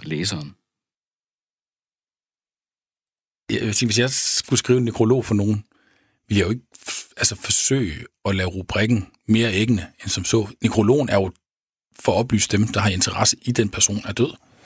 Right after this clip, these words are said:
Speaker 2: Ikke for andre mennesker. Altså, øh, hvis man så ikke, hvis han, vedkommende ikke er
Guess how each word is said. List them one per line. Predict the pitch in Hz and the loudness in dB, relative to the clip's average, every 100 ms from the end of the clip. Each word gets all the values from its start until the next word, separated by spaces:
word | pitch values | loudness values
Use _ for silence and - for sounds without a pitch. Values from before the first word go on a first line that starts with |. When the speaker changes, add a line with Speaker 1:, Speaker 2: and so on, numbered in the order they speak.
| - - - _ _ _ _ - | -20 -20 -20 _ _ _ _ -4
Speaker 2:
Ikke | 104 - | -2 2
for | 120 98 85 - | 2 2 -4 -4
andre | - 139 | 0 0
mennesker. | 120 95 - - - _ | 0 0 -2 -4 -20 _
Altså, | - 110 92 _ _ _ - | -12 -10 -10 _ _ _ -6
øh, | 104 95 95 | -2 -2 -2
hvis | 101 | 0
man | 120 | 2
så | 123 | 2
ikke, | 131 131 113 | 0 -2 -2
hvis | 113 | -2
han, | 120 104 | 0 0
vedkommende | 139 135 | 2 2
ikke | 120 131 | 2 2
er | 101 | 0